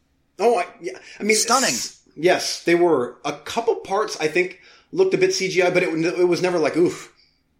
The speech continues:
Speaker 1: that's
Speaker 2: Yeah, I agree.
Speaker 1: that's, that's
Speaker 2: I
Speaker 1: bad." It's like, uh, okay, there's, there's some C G I going on, but, oh, when they were making that sharp turn
Speaker 2: Oh.
Speaker 1: and they, oh, I don't wanna spoil anything, because if you haven't watched the movie, listeners,
Speaker 2: I was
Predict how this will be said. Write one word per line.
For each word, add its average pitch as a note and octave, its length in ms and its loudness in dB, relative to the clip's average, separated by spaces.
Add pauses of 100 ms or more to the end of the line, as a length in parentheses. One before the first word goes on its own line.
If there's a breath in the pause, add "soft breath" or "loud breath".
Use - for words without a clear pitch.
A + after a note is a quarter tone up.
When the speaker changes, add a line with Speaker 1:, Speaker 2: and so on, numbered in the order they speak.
(200)
Speaker 1:
that's - 520 -6 (200)
Speaker 2:
Yeah, D3+ 240 0 (600)
I A3 100 2
agree. A3+ 140 2
Speaker 1:
that's, - 260 -2
that's E3 260 0
Speaker 2:
I - 20 -8
Speaker 1:
bad." B2+ 460 0
It's D3+ 240 -4
like, E3+ 240 -4
uh, G#3 300 -2
okay, A3+ 160 -2
there's, A#3 320 0
there's F#4+ 180 -2
some C#4+ 80 -4
C G#3+ 180 -4
G F#3 100 4
I F3+ 80 4
going E3 200 0
on, D#3+ 120 0
but, - 300 -6 (380)
oh, D#3+ 220 2
when C#3+ 160 0
they F3+ 100 6
were A#3 80 4
making F#3 240 2
that D3 160 0
sharp - 520 0 (720 soft breath)
turn E3 420 2
Speaker 2:
Oh. E3+ 60 2
Speaker 1:
and D3 80 0
they, D#3 80 2 (100)
oh, E3 460 4
I F3 80 2
don't G3+ 80 2
wanna A3+ 100 2
spoil E3+ 340 2
anything, C#3 200 0
because C#3 180 -2
if C#3+ 80 -6
you F3+ 60 2
haven't G3+ 180 -2
watched D3+ 200 -2
the B2+ 40 -4
movie, A#2+ 460 -2
listeners, A2+ 400 -6
Speaker 2:
I A#3 100 2
was C4 120 0